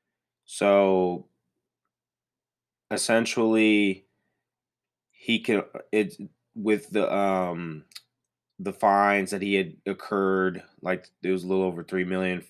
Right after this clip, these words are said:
uh, in fines that he had, uh, that was already taken into account.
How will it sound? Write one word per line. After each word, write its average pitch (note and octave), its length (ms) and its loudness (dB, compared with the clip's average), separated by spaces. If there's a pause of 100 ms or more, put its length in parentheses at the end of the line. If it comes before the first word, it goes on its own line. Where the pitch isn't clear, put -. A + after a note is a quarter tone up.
uh, F2+ 280 -4
in F2 140 -8
fines F2+ 420 -2
that F2 100 -8
he F2 80 -4
had, F2 440 0 (680)
uh, F#2 260 2
that F#2+ 220 4
was G2 420 0
already F#2 560 0
taken G2 460 -2
into F2+ 320 -6
account. F2+ 640 -4